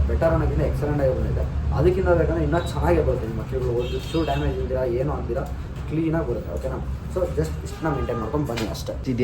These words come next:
ಎರಡು ಟಿಪ್ ಮಾಡ್ಕೊಂಡು ಬನ್ನಿ, ಆ, ಆರಾಮಾಗಿ ಅಕ್ಕಿಗಳಿಗೆ ರೆಕ್ಕೆ ಯಾವುದೇ ರೀತಿ ಡ್ಯಾಮೇಜ್ ಆಗಲ್ಲ. ಹಾಗೆ ಇನ್ನೊಂದು ಏನಂತಂದರೆ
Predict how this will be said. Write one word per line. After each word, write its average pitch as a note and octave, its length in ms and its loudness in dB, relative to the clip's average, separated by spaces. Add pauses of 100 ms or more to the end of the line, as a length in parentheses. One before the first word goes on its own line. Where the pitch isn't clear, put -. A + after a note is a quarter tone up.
ಎರಡು D#3 220 8
ಟಿಪ್ D#3+ 180 4 (120)
ಮಾಡ್ಕೊಂಡು D3 340 4
ಬನ್ನಿ, C3+ 240 6 (560)
ಆ, - 20 6 (340)
ಆರಾಮಾಗಿ C#3 380 4
ಅಕ್ಕಿಗಳಿಗೆ B2 480 6
ರೆಕ್ಕೆ G#2 200 2 (120)
ಯಾವುದೇ C3 400 6
ರೀತಿ - 220 -2
ಡ್ಯಾಮೇಜ್ A2+ 300 2
ಆಗಲ್ಲ. G#2 200 2 (200)
ಹಾಗೆ C#3+ 320 6
ಇನ್ನೊಂದು C3 360 4 (160)
ಏನಂತಂದರೆ A#2+ 460 -4